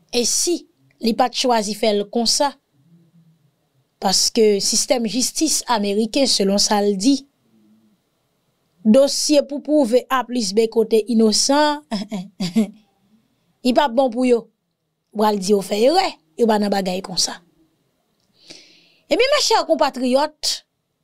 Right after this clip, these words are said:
jounen jodi a, moun ki nan konsèy prezidansyèl, ki santi non sa chak kote le site, pa sispann ba yo pwoblèm. E Guy Philippe ki debake nan peyi d Ayiti,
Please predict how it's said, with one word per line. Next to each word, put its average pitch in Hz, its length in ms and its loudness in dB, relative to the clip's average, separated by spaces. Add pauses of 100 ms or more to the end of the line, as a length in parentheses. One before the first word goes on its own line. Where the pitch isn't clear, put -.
(440)
jounen 440 380 2
jodi 254 560 0
a, 320 80 0 (640)
moun 392 640 4
ki 370 100 2
nan 349 200 2
konsèy 294 500 0
prezidansyèl, 233 1040 0 (960)
ki 262 600 4
santi - 640 0
non 254 320 4
sa 254 220 0
chak 233 320 -4
kote 233 240 0
le 208 120 -2
site, 214 460 -2
pa 233 160 0
sispann 208 500 0
ba 196 140 0
yo 196 100 -4
pwoblèm. 226 400 0 (400)
E - 160 2
Guy 571 160 4
Philippe 622 320 0
ki 466 160 2
debake 359 380 4
nan 294 140 0
peyi 269 200 2
d 254 80 2
Ayiti, 240 360 -2